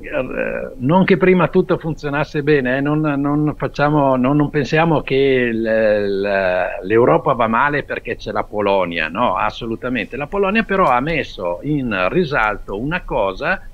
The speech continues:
che è una grossa fragilità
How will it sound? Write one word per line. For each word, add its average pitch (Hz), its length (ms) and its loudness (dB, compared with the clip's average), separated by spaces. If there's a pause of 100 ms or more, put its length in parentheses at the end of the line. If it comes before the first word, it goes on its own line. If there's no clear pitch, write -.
(320)
che 214 420 4
è 190 280 0
una 127 280 0 (300)
grossa 160 680 -2
fragilità 120 1120 -2